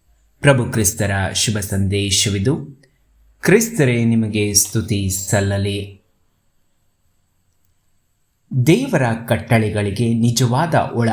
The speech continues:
ಅರ್ಥವನ್ನು ನೀಡಲು ಯೇಸು ಪ್ರಯತ್ನಿಸಿದರು. "ಮೋಶೆಯ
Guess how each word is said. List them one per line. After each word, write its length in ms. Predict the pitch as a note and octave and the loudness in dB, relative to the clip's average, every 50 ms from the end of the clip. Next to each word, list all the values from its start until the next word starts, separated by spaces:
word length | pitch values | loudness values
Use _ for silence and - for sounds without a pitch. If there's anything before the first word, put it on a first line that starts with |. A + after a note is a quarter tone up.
| - - | -2 -2
ಅರ್ಥವನ್ನು 600 | - A2+ A#2 - - - F3 D#3 C#3 A2 G#2+ G2+ | -2 -2 -2 -2 -2 -2 0 0 2 0 0 0
ನೀಡಲು 760 | G2 G2 G2 F#2+ F#2 G2 G2 G#2+ C3 B2+ B2+ - - - - - _ _ | -2 -2 0 0 0 0 0 0 0 0 0 -4 -10 -16 -20 -20 _ _
ಯೇಸು 560 | - C3 D3+ D#3 - - - G#2 F#2+ F#2 - F#2+ | -2 0 0 2 0 0 0 0 -2 -2 -4 -6
ಪ್ರಯತ್ನಿಸಿದರು. 1080 | F#2+ G#2+ F#2 F#2+ G2 F#2+ G2+ G#2 G2 - - G2+ F#2+ G#2+ G2+ G#2 F#2 - - - _ _ - _ _ _ _ _ _ _ _ _ _ | -8 -6 -6 -4 -6 -6 -6 -4 -2 -2 -2 -2 -4 -4 -4 -6 -8 -10 -14 -20 _ _ -20 _ _ _ _ _ _ _ _ _ _
"ಮೋಶೆಯ 540 | C3 C3+ D3 F3+ A3 A3+ - - C#3 B2 G#2 | 2 2 2 2 2 0 0 0 0 0 0